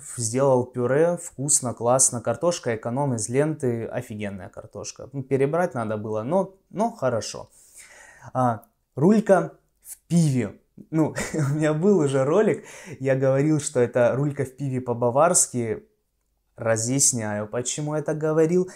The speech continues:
Ну, типа, по-баварски в плане того, что она готовится в пиве. Ну, не более. Не то, что там баварским каким-то каноном или там, а, то, как, эм, э, там с глубины Бава-,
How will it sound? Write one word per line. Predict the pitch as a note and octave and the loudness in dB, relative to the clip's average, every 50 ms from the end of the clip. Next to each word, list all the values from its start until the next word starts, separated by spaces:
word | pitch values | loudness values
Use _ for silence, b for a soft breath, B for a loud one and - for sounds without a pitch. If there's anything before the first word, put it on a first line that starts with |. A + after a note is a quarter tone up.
| B B B B B B B B B _ _ _ _ - | B B B B B B B B B _ _ _ _ 0
Ну, | F3 F3+ D#3 | 0 2 2
типа, | F#3 F3 - D3 | 2 2 2 2
по-баварски | C3 - D3+ D3+ D#3+ D#3+ E3+ G#3+ A#3 A#3 G#3 - - G#3 F#3+ F3 F3 E3 D#3+ D3 | 4 4 4 4 4 4 4 4 4 4 4 2 4 4 4 4 4 2 0 -2
в | - - - | -4 -8 -10
плане | - C3+ C3+ C3+ C3+ B2+ | -4 0 0 2 2 2
того, | C3+ D#3 E3 | 2 0 0
что | D#3+ - C3 | 0 0 0
она | A#2+ B2 C3+ | 0 0 0
готовится | C3 B2 G#2+ C3 B2+ B2 B2 B2 - A2+ | 0 -2 0 0 2 0 0 0 -2 -6
в | - - - | -8 -10 -18
пиве. | _ - B2 A#2+ A2+ G2 G2 D#2+ C2 - - _ | _ -10 -6 -6 -4 -4 -6 -8 -10 -12 -12 _
Ну, | - D3+ C3 | -2 0 0
не | G#2+ G2 A2+ C3 | 0 0 0 0
более. | D3 C#3+ D3 D3 C#3 A2+ G#2 G#2 F#2+ G2 | 0 2 4 4 4 4 4 0 -2 -2
Не | A2 A#2+ | -4 -2
то, | A#2+ E3 | 0 0
что | E3 - - | -2 -2 -2
там | B2+ A#2 G#2+ | -4 -2 0
баварским | A2 A2+ B2 C3+ C3+ C3 - - A#2 A2+ | 2 4 4 4 4 2 0 -4 -6 -10
каким-то | - C3+ - C3 B2+ | -8 -4 -2 -2 0
каноном | B2+ - C3 B2 A#2+ A#2 C#3 D3+ D3+ D3+ D3 C#3+ C#3+ C#3+ | 2 2 2 2 2 2 2 4 4 4 2 2 2 0
или | C#3 C3+ C3+ C3 | 0 0 0 0
там, | C3+ C#3 C3+ C3 C3 B B B B B B | 0 0 -2 -2 -4 B B B B B B
а, | C3 B2+ A#2 A2+ A2 | -2 -2 -2 -2 -4
то, | - - C#3 C3 | -4 -2 -2 0
как, | C3 C3 B2+ B2+ - | 2 2 0 0 -2
эм, | A#2+ A2+ A2 G2+ G#2+ G#2+ _ _ _ _ _ _ _ _ _ | -4 -4 -4 -6 -10 -12 _ _ _ _ _ _ _ _ _
э, | - C#3+ C3 | -12 -12 -6
там | - - A#2+ A#2+ A#2+ | -2 0 0 2 2
с | - | 0
глубины | - C#3+ C#3 C#3 C3+ C#3+ C#3 D3 C#3+ C3+ | 2 2 2 2 4 4 4 4 4 4
Бава-, | B2 B2+ B2+ B2+ C#3 C3+ | 4 4 4 4 4 2